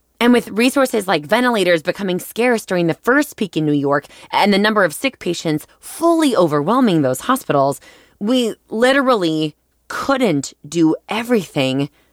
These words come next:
for everyone. But most people, they want everything. So then we're left in crunch time trying to help people make the toughest decisions they've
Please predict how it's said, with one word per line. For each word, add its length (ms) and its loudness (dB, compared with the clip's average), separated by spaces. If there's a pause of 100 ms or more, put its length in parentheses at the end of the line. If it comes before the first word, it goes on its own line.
for 320 -4
everyone. 720 -2 (840)
But 220 2
most 300 0
people, 500 -2 (240)
they 260 -2
want 560 -4 (160)
everything. 640 -8 (680)
So 160 -2
then 180 2
we're 80 2
left 300 -2
in 120 -2
crunch 300 -2
time 400 -2 (140)
trying 260 0
to 80 2
help 220 -2
people 180 -2
make 220 -4
the 100 -2
toughest 400 -4
decisions 560 -2
they've 240 2